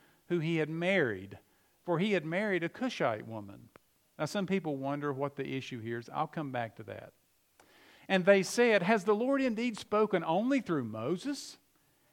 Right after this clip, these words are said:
Has he not spoken through us also?' And the Lord heard it." Now the man Moses was very meek, more than all people who were on the face of the earth.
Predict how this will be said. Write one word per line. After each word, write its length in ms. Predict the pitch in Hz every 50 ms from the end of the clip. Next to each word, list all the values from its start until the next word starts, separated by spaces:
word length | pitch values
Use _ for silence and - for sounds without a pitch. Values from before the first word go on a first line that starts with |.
| _
Has 160 | - 302 -
he 100 | 302 311
not 240 | 285 233 226 226 170
spoken 500 | - - - 190 185 190 185 226 220 202
through 380 | 170 - 165 156 143 135 131 -
us 260 | 147 151 175 180 -
also?' 720 | 170 160 175 202 214 - - 202 185 190 220 269 311 285 - - - _ _ _ _ _ _ _ _ _ _ _ _ _ _ _
And 140 | 156 156 147
the 80 | 151
Lord 720 | 147 151 170 190 214 226 196 180 185 202 208 190 190 180 156 - _ _ _ _
heard 640 | - - 214 240 254 247 220 185 151 123 113 104 95 - - _ _ _
it." 400 | - 120 101 92 - - - - - _ _ _ _ _ _ _ _ _ _ _ _ _ _ _ _ _ _ _ _ _ _ _ _ _ _ _ _ _ _ _ _ _ _ _ _ -
Now 140 | 185 190
the 100 | 190 190
man 380 | 196 196 202 226 247 247 233 220
Moses 540 | 196 185 175 156 135 120 131 147 151 - 147
was 320 | 139 131 123 117 - - - -
very 340 | 123 147 160 170 165 151 135
meek, 600 | 131 135 147 143 127 127 143 - - - - - _ _ _ _ _ -
more 280 | 143 156 175 175 165
than 120 | 151 156 147
all 360 | 135 139 151 160 185 202 190
people 460 | - 196 190 170 143 - 139 147 143
who 140 | 151 151 139
were 140 | 131 135 139
on 180 | 135 139 143
the 60 | 135
face 340 | 131 - 143 139 135 131 -
of 80 | 131 120
the 140 | 117 113 120
earth. 540 | 135 156 160 135 104 98 98 - - -